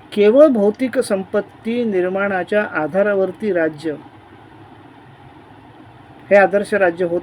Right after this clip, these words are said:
नाही, हे आदर्श राज्याच्या पुरस्कर्त्या प्लेटोला सुद्धा म्हणायचं आहे.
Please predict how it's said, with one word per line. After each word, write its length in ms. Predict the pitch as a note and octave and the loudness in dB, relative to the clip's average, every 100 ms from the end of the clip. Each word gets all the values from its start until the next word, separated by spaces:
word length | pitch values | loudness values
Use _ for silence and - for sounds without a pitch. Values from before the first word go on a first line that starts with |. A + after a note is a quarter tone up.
| - | -4
नाही, 240 | D3+ F#3+ - - - - | -8 -8 -16 -20 -20 -4
हे 80 | G#3+ | 0
आदर्श 500 | A#3+ G3+ F#3 A#3+ A#3 | 0 0 -2 -2 -2
राज्याच्या 680 | A#3 F3 E3 F#3 F#3 - A3 | -2 -4 -2 -4 -4 -6 -8
पुरस्कर्त्या 840 | G#3+ F3 F3 - F3 E3+ - G3+ | -6 -6 -6 -8 -10 -10 -8 -8
प्लेटोला 500 | G#3+ A3+ G3+ G3+ F#3+ | -6 -4 -2 -2 -2
सुद्धा 320 | E3+ D#3+ C#3+ D3 | -2 -6 -8 -6
म्हणायचं 460 | C#3 D3 D3 - | -8 -12 -18 -20
आहे. 100 | - | -20